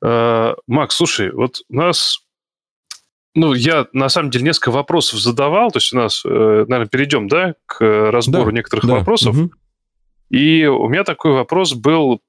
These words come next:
Speaker 1: даже не про пациентов, а про родственников пациентов. Общение с родственниками пациентов. Это такая отдельная когорта людей, которые вот они... Вот у меня, например, большая... Это прям гигантская проблема, с которой я лично не знаю, что делать.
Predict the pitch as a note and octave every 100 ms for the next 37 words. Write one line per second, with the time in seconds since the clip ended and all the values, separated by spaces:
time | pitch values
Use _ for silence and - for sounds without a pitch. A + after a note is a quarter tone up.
0 | - A#2 D#3+ C#3 C3 - C3+ - - F#3
1 | F3+ - A#2+ - B2 D#3+ - - G#2 -
2 | - - - G#2 - - G#2+ - C3+ A#2
3 | - D3+ B2 G#2+ G2 G#2 - - A#2 -
4 | - - D3 - - G#2+ A2 A#2 C3 G#2+
5 | G2+ C3 A#2+ A#2+ - A2 B2 G3+ G#3+ G#3
6 | - - _ _ - G#2+ - A2+ A2 G#2+
7 | G#2 A2 - - _ - B2 B2+ C3 A#2
8 | - A#2+ - C3+ F#3 C#3+ - A#2+ G#2+ C3
9 | D#3+ D3+ - - _ _ C3 B2 E3+ D3
10 | _ _ - - C#3 D3+ C#3 A#2+ - -
11 | B2 D3 D#3+ C3+ - - G#2+ A#2+ A2 D#3
12 | F#3+ - - G#2 A2 G2 C3+ E3+ - A2
13 | A2+ C3 C#3+ G#2+ - G#2 D3+ G#3+ - -